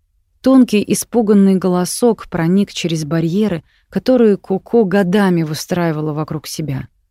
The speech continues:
Она закрыла глаза — вспомнив свой бесконечный ужас, когда она смотрела вслед отцу, оставившему её в монастыре.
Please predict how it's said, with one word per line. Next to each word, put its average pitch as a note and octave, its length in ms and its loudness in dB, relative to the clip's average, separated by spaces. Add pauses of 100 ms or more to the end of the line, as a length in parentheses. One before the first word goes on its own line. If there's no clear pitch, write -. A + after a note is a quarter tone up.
(760)
Она A3+ 200 2
закрыла F3+ 460 0
глаза — E3+ 480 -2 (300)
вспомнив A3+ 580 2
свой G3+ 360 0
бесконечный F#3+ 960 -2
ужас, E3 500 -6 (180)
когда F3 340 -2
она E3+ 120 0
смотрела F3+ 600 -4
вслед F3 420 -4
отцу, - 440 -6 (280)
оставившему D#3+ 800 -2
её D3+ 260 -2
в C#3 60 -6
монастыре. D3 640 -6